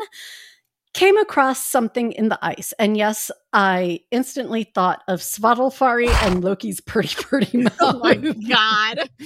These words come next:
Speaker 1: <laughs> when I heard Horse Ice Patch.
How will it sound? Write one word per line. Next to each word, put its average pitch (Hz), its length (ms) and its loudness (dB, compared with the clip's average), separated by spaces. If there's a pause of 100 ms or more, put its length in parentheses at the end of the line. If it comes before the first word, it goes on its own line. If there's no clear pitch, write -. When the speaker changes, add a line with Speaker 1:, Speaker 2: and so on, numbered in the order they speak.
(380)
Speaker 1:
<laughs> 339 140 4
when 311 120 2
I 240 160 -2
heard 285 240 2 (100)
Horse 254 300 0 (100)
Ice 214 300 -8 (160)
Patch. - 540 -8